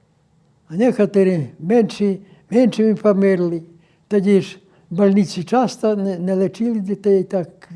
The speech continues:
капітально, так теж помирали часто, малими. Ну, зостався я з сестрою вдвох.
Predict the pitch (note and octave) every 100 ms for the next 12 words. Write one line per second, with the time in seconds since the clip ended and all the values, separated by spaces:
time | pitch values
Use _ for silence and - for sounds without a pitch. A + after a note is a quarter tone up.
0 | D3 C#3+ - F#3+ E3+ E3 F3+ E3+ E3 D3+
1 | _ _ _ _ - F3 - G#3 D#3+ E3+
2 | - - G#3+ G3 F#3 F#3 F3 E3 - G#2
3 | - - - _ _ - F#3+ E3 A#2+ G#2+
4 | - _ _ _ _ _ _ _ _ _
5 | _ _ _ _ _ _ _ _ _ G3
6 | A3 A#3 - A3+ A3 - G#3+ G3+ G3 F3+
7 | _ _ _ _ - G#3 F#3+ - G#3+ G3
8 | F#3 D#3 G#3+ B3 B3+ -